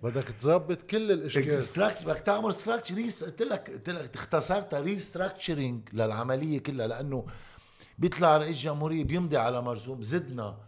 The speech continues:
Speaker 2: ثلاث مرات، ست مرات معاش الموظف. خيي ايه؟ الموظف حقه ياخد معاشه ست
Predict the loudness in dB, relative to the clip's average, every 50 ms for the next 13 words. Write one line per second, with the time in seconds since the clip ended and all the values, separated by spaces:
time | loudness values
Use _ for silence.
0 | -20 -20 _ _ _ -10 -4 -4 -4 -4 -4 -4 -4 -2 -2 0 2 2 2 0
1 | 0 -4 0 0 2 0 0 -4 -4 -2 0 0 0 0 0 -2 -2 -4 -6 -4
2 | -4 -4 -4 -4 -6 -6 -6 -6 -6 -8 -8 -12 -8 -4 -4 -2 -2 -2 -2 -2
3 | -2 -2 -2 -4 -2 0 0 0 0 -2 -6 -6 -6 -8 -6 -4 -2 0 0 0
4 | 0 -2 -4 -8 -8 -8 -6 -8 -8 -10 -12 -16 -16